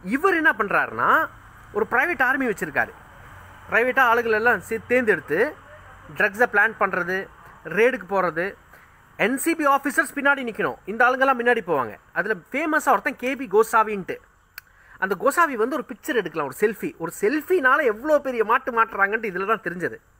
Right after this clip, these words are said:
ஒரு செல்ஃபி எடுக்கலாம் Aryan Khan கூட. Aryan Khan உட்கார்ந்திருக்க என் சி பி ஆஃபீஸ்ல அவர் செல்ஃபி எடுக்கிறாரு. அப்புறம் தான் கேட்டாங்க, "யார் இந்த ஆளு?"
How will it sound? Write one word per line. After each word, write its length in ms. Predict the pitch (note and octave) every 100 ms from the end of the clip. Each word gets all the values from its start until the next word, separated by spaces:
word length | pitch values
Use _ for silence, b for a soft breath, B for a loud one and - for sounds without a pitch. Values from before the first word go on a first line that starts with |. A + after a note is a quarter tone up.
| _ b b b b
ஒரு 140 | G3+ G3+
செல்ஃபி 200 | D#4 F#4
எடுக்கலாம் 380 | F4 A3+ - D#3
Aryan 300 | F#3 C4+ C4+
Khan 200 | G#3 F#3+
கூட. 240 | D#3 B2 - _ _ _ b b b b
Aryan 320 | C4 E4+ D4
Khan 160 | B3 B3
உட்கார்ந்திருக்க 480 | G#3 A3+ G3+ F#3+
என் 100 | F3+
சி 100 | G3+
பி 100 | A#3
ஆஃபீஸ்ல 300 | G3 D#3 D3+
அவர் 200 | C#4+ B3 F#3
செல்ஃபி 300 | B3 - G3+
எடுக்கிறாரு. 280 | F3 E3 A3+
அப்புறம் 400 | C#4 B3+ D4+ D4
தான் 140 | B3
கேட்டாங்க, 160 | A3 F3+
"யார் 220 | G3 D4
இந்த 300 | C#4 A3 F#3+
ஆளு?" 320 | F3 F#3 D3